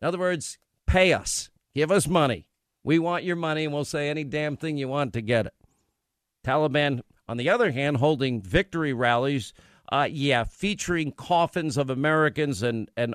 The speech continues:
other Western flags, uh, draped in their flags. Kamala Harris, nowhere to be hound, found, nowhere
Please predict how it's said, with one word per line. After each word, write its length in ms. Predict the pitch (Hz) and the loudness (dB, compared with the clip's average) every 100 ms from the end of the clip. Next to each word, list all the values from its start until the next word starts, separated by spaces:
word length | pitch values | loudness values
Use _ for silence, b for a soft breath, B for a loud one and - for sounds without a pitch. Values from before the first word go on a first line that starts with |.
| - | -2
other 200 | 147 143 | 0 0
Western 520 | 131 139 - 127 113 | 2 0 0 -6 -6
flags, 680 | - 139 127 117 107 92 - b b b b | -4 0 4 2 0 -6 -14 b b b b
uh, 280 | 101 113 113 | -2 2 2
draped 400 | 101 139 143 127 | 2 0 0 -2
in 120 | 113 | -2
their 160 | 113 107 | 0 -2
flags. 640 | - 117 101 73 - - _ _ _ _ _ _ - | -2 -2 -2 -6 -12 -16 _ _ _ _ _ _ -4
Kamala 360 | 139 175 170 156 | -2 0 0 0
Harris, 420 | 170 185 175 - | 0 0 -2 -6
nowhere 520 | 110 143 208 208 185 | -2 2 4 4 4
to 80 | 170 | 0
be 200 | 156 151 | 0 4
hound, 460 | 139 139 113 101 - _ | 4 4 2 -2 -14 _
found, 500 | 147 143 117 95 - - | 2 4 4 -2 -10 -8
nowhere 600 | 143 208 208 185 160 | 0 2 4 4 4